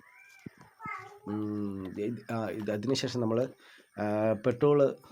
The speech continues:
മെഷീനിലേക്ക് ഒഴിക്കുന്നു. വെച്ചിട്ട് നമ്മൾ, ആ, ക-,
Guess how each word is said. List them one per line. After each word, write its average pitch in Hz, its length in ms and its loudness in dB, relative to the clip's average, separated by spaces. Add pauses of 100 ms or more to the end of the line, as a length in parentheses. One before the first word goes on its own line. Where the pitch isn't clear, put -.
(100)
മെഷീനിലേക്ക് 120 680 0 (880)
ഒഴിക്കുന്നു. 113 440 2 (840)
വെച്ചിട്ട് 117 500 2
നമ്മൾ, 113 160 2 (880)
ആ, 101 60 -2 (720)
ക-, 107 240 2